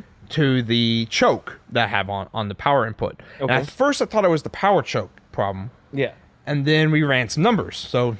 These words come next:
Speaker 1: you wanna explain the numbers that we ran?
Speaker 2: Yeah, yeah, yeah. So, so we started taking some measurements. We wanted to see what is this point oh three, so thirty millivolt drop.
Speaker 1: Yes.
Speaker 2: Where's that coming from? So our power supply indicated that it was spitting out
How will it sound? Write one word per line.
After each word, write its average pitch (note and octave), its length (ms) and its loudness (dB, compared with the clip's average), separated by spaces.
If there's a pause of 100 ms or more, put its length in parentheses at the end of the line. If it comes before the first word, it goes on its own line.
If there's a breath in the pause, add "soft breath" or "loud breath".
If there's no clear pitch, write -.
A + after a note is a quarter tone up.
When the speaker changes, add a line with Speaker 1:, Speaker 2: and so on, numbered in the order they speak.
Speaker 1:
you C3+ 80 -4
wanna A2+ 260 2
explain C#3+ 380 -2
the C3+ 80 0
numbers D3 320 0
that D3 100 0
we C3+ 60 -2
ran? D#3+ 380 0
Speaker 2:
Yeah, C#4 200 2
yeah, G#3 140 0
yeah. G3+ 160 0
So, D3+ 260 0
so C3+ 140 -4
we C#3+ 160 -2
started D3+ 320 -2 (120)
taking C#3 280 -4
some F3 160 -2
measurements. C3 420 -2
We B2 160 -4
wanted B2+ 340 -2
to A#2+ 240 0
see B2+ 320 -4
what C3 300 2
is C#3 220 0
this C#3 320 0 (420 soft breath)
point D3+ 340 0 (360)
oh C#3+ 240 2
three, C3 440 -2
so B2 160 -4
thirty D3 280 2
millivolt C3+ 540 0 (520)
drop. C3+ 460 -2
Speaker 1:
Yes. A#2+ 260 -4
Speaker 2:
Where's D#3 200 2
that C3+ 140 0
coming D#3 240 0
from? G#2 280 -8 (300 loud breath)
So D#3 240 2
our C#3+ 140 2
power E3+ 260 0
supply D#3 300 0
indicated D3 600 0
that B2+ 120 2
it B2+ 60 2
was A#2+ 140 -6
spitting C3+ 340 -2
out A#2 280 -2